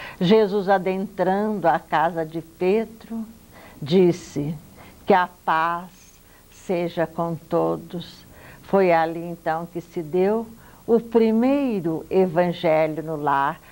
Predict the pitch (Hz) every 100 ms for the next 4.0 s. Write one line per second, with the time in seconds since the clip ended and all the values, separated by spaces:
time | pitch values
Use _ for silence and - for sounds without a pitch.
0 | - 165 156 156 147 143 - 151 139 139
1 | - - 156 170 190 196 208 - - -
2 | - 208 202 196 - 196 - 277 311 262
3 | 254 226 - 170 147 123 139 - - -